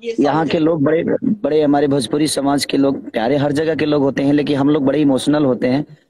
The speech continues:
Speaker 2: और हमारे यहाँ के लोग बहुत प्यारे होते हैं। ये जिसको प्यार कर देते हैं, वो कुछ भी पा सकता है।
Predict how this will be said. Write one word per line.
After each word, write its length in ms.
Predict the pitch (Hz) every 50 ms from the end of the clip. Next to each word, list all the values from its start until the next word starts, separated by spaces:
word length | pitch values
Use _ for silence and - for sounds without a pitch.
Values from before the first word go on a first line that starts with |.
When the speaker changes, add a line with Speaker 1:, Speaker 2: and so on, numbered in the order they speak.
| _ _ _ _
Speaker 2:
और 100 | 123 123
हमारे 240 | 131 135 135 135 143
यहाँ 140 | 147 151 135
के 80 | 147
लोग 220 | 147 151 156 127 117
बहुत 420 | 123 120 123 135 147 151 156 143
प्यारे 280 | - - 139 131 127 135
होते 240 | 131 127 120 - 131
हैं। 180 | 120 117 113
ये 120 | 113 113 117
जिसको 300 | 117 127 - - - 127
प्यार 300 | 101 127 135 143 156 151
कर 180 | - 160 147
देते 260 | 143 151 156 123 160
हैं, 220 | 156 147 160 175 185 - _ _ _ _ _ _ _ _
वो 120 | 123 143 139
कुछ 240 | - - 147 - 156
भी 120 | 170 185
पा 140 | 185 139 123
सकता 380 | 110 - 117 - - - 113
है। 120 | 107 101